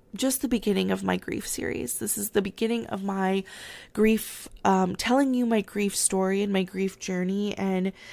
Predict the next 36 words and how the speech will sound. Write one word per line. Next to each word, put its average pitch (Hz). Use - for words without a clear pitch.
I've 294
mentioned 269
things 214
here 208
and 202
there 190
on 185
this 180
podcast 185
many 233
times, 175
but -
I -
don't 247
know 233
if 220
I've 220
ever 214
really 208
shared 196
this 185
story 185
from 196
start -
to -
finish. -
And 185
I 214
feel 214
like 220
I 208
feel 226
called -
to. 240
It's 247
time. 196